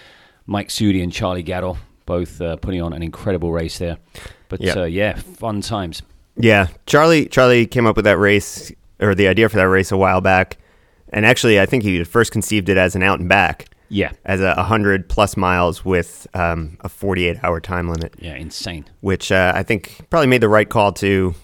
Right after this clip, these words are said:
Speaker 2: shorten it, <laughs>
Speaker 1: Yeah.
Speaker 2: so to speak, to fifty-four miles. But yeah, that's, that's really become, I mean, they, they do a great job. The volunteers there are awesome, obviously, and those trails are, are epically difficult and, and certainly attract a, a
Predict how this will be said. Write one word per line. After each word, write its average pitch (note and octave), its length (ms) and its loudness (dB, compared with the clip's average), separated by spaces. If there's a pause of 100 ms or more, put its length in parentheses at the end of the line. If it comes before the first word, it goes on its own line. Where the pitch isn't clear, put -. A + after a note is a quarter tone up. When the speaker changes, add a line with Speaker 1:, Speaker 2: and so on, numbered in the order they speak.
(140)
Speaker 2:
shorten G2+ 400 0
it, F#2+ 120 0 (200)
<laughs> - 200 -6
Speaker 1:
Yeah. D3 320 2
Speaker 2:
so - 220 0
to F#2+ 80 -2
speak, G2+ 320 -4
to G2 100 -6
fifty-four F2+ 440 -4
miles. F#2 260 0
But G2+ 140 4
yeah, C3 160 6
that's, B2 180 2
that's A#2+ 240 0
really A#2 380 4 (500)
become, G2+ 460 2
I G#2 80 2
mean, A2+ 160 4
they, A#2 120 6
they A2+ 160 2
do G#2 140 2
a F#2 60 0
great F2+ 220 0
job. F2+ 280 2
The F2 140 2
volunteers F#2 420 -2
there F2 180 -2
are E2+ 60 -2
awesome, F#2 260 -6
obviously, E2+ 560 -6 (560)
and F2+ 520 -2
those F2+ 220 -2
trails F2+ 300 -2
are, E2+ 240 -4 (140)
are E2+ 400 -4 (480)
epically G2+ 420 -2
difficult G2 520 0
and, F2+ 260 -4
and F2 440 -4
certainly F#2 320 -2
attract F2+ 440 -2
a, E2+ 260 -4 (160)
a D#2+ 220 -8